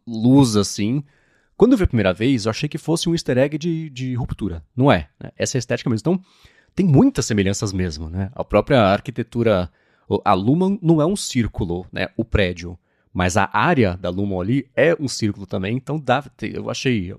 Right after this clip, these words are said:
se eu encontrar esse, eu coloco na descrição também. Alguém comparando lado a lado, né? Uma foto aérea da Lumon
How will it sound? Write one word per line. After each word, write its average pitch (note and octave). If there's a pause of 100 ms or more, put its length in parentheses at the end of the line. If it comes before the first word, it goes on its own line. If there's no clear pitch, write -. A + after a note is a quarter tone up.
(200)
se -
eu E3+
encontrar B2+
esse, A2
eu -
coloco A#2+
na A2+
descrição A2
também. G2+ (320)
Alguém G#2
comparando A2
lado A2+
a B2
lado, F#2
né? F#2+
Uma G2+
foto G2 (340)
aérea G#2
da G#2
Lumon D#3+